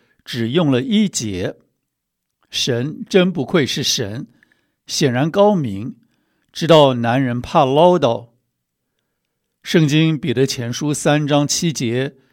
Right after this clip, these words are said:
给您攻读如下：“你们做丈夫的要按情理和妻子同住，因他比你软弱，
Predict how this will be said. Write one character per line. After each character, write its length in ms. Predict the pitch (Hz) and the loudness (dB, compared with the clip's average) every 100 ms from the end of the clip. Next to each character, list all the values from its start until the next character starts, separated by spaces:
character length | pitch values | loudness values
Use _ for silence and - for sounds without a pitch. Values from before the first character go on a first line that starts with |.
| _ _ | _ _
给 140 | - 113 | -6 -4
您 280 | 110 127 139 | -2 -4 -4
攻 460 | - 175 185 180 | 2 4 4 2
读 400 | - 117 120 214 151 | -2 -2 -2 -4 -8
如 200 | 92 107 | -8 -6
下 380 | - 147 120 - _ _ _ _ _ _ _ _ _ _ _ _ _ - | -2 0 -2 -6 _ _ _ _ _ _ _ _ _ _ _ _ _ -6
：“你 80 | 143 | -2
们 160 | 165 | 0
做 180 | 190 175 | 2 2
丈 280 | 220 185 135 | 4 2 2
夫 180 | 156 139 | -2 0
的 340 | 139 123 - | 2 0 -4
要 180 | 147 139 | 0 2
按 300 | 151 165 131 | 2 2 0
情 360 | - - 107 185 | -2 -4 -4 -2
理 220 | 143 98 | -2 -6
和 360 | - - 113 123 | -12 -8 -6 -2
妻 280 | - 196 | -2 -2
子 180 | 185 90 | -2 -6
同 360 | - - 101 120 | -12 -14 -10 -4
住， 320 | 196 135 - _ _ _ _ _ _ | -2 -2 -4 _ _ _ _ _ _
因 200 | - 190 | -2 -2
他 220 | 202 214 202 | 0 0 0
比 200 | 156 170 | 0 0
你 120 | 175 | 0
软 340 | 180 139 95 | 2 0 0
弱， 460 | 82 107 156 117 | -6 0 2 2